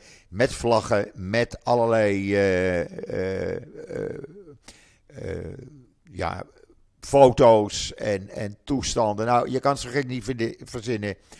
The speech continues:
Muziek was er. Het is één grote happening als het schooljaar hier begint. En tweeënhalf miljoen kinderen van de negen en een half miljoen inwoners, nou, dat zijn er nogal wat natuurlijk.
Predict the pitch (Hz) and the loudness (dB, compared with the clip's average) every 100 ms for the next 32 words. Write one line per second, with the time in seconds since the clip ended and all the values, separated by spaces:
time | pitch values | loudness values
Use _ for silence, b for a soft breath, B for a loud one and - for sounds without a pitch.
0 | B B 135 165 147 143 123 120 107 107 | B B -2 0 2 0 4 6 6 2
1 | 92 - b b b b b 160 160 135 | 0 -8 b b b b b 2 4 2
2 | - - - 135 127 120 - - 127 113 | -2 -4 0 2 2 0 -12 -4 6 8
3 | 104 113 92 95 - 92 85 82 80 87 | 8 6 4 4 2 0 0 -4 -2 0
4 | 87 92 - 87 85 82 80 76 71 76 | 0 -2 -4 0 2 2 0 -2 -2 -4
5 | 71 78 107 87 - - _ _ _ _ | -4 -4 -2 -4 -6 -20 _ _ _ _
6 | _ _ - B B B B B 113 165 | _ _ -20 B B B B B 6 8
7 | 170 151 143 131 123 107 160 151 143 117 | 8 8 6 4 0 0 0 2 2 4
8 | 107 117 - 123 117 107 110 120 113 107 | 4 2 4 4 4 0 2 2 2 2
9 | 101 92 95 90 90 92 131 107 80 95 | 2 0 -2 -4 -4 -6 -2 2 2 0
10 | 104 98 78 - 76 80 113 127 123 113 | -4 -4 -4 -4 -4 -4 -2 2 4 4
11 | 113 104 110 104 85 - | 2 -2 -2 -2 -2 -6